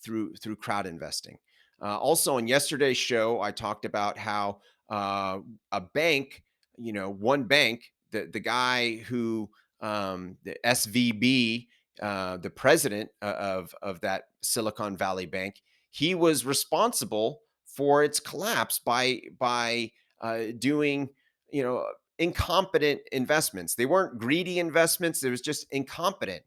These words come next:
but it was just one guy, uh, in charge of billions of dollars, billions. Uh, with crowd investing, it's dispersed,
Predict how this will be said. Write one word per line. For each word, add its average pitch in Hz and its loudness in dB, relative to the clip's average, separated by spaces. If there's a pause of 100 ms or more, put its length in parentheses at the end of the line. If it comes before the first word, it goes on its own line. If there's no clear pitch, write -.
(380)
but 143 6
it 160 8
was 151 4
just 165 2
one 156 4
guy, 127 2 (300)
uh, 120 0 (340)
in 139 -2
charge 143 0
of 131 0 (880)
billions 208 8
of 196 -2
dollars, 196 6 (120)
billions. 170 0 (440)
Uh, 123 -6
with 135 -2
crowd 226 -4
investing, 139 -4
it's 139 -4
dispersed, 131 -4